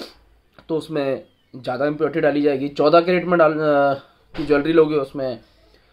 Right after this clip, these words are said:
थोड़ी ज़्यादा impurity डाली जाएगी। मतलब जितनी ज़्यादा कैरेट का सोना होगा, उतनी उसकी value ज़्यादा होगी और उतना ज़्यादा उसमें सोना लगा होगा,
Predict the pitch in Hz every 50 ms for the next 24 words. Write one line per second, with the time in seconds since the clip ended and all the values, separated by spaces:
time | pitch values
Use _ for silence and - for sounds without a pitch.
0 | _ _ _ _ _ _ _ _ - 131 135 123 123 123 117 143 151 170 170 180
1 | 170 170 180 170 160 156 170 175 175 165 160 170 180 180 156 170 185 - - 151
2 | - 190 226 240 208 175 165 151 156 175 185 190 185 165 151 160 160 160 - 185
3 | 180 185 175 160 165 175 170 175 175 170 160 147 123 131 196 - - _ _ _
4 | _ _ _ _ _ _ _ - 202 208 - - 214 262 269 240 - - 175 -
5 | - 190 143 127 131 127 139 160 190 190 202 185 190 202 196 185 185 175 170 196
6 | 233 277 - _ _ - - - - _ _ 147 170 170 - 175 - - 180 147
7 | 139 127 131 131 123 - 139 151 - - - _ _ _ - - 143 135 135 156
8 | - - - - 147 151 147 135 123 110 110 110 135 -